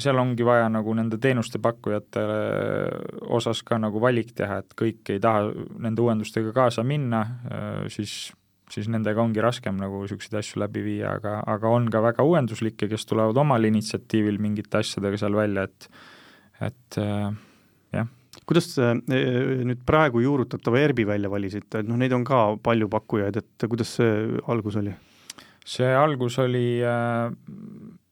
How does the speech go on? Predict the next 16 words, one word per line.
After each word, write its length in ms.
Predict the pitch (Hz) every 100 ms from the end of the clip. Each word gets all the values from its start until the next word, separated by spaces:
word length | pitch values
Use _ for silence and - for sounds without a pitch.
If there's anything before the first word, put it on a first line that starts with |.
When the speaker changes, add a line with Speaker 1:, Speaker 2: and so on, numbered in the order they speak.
| _
Speaker 1:
me 140 | 123 135
hakkasime 480 | 143 - 120 123 123
juba 220 | 131 131
minema 460 | 147 143 117 113 113 110 _ _ _ - -
ühe 200 | 120 117 113
teise 240 | 123 147
lahendusega, 640 | 160 170 160 175 165 165 151 - - 107
äh, 460 | 107 104 104 104 101 - - - _ _ -
me 200 | 110 107
kuulasime 540 | 113 139 117 110 113 135
ära 160 | 123
vähemalt 480 | 113 131 117 107 104
sihuke 400 | - 107 - 104 101
viis-kuus 800 | 127 135 120 - 123 123 113 -
erinevat 480 | 120 120 107 104 - -
demo, 300 | 143 151